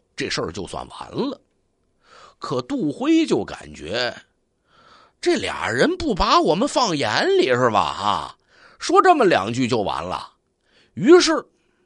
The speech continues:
从背后冲了上去，对着牛师傅的后脑勺梆就是一拳。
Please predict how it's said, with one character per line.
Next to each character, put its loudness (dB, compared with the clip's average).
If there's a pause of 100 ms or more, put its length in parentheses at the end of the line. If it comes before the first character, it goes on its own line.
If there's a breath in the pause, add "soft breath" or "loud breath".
(100)
从 -10
背 -2
后 -6
冲 -6
了 -4
上 -8
去， -12 (600 soft breath)
对 6
着 2
牛 4
师 2
傅 -2
的 0
后 -4
脑 -6
勺 -10 (540)
梆 2
就 -2
是 -6
一 -8
拳。 -6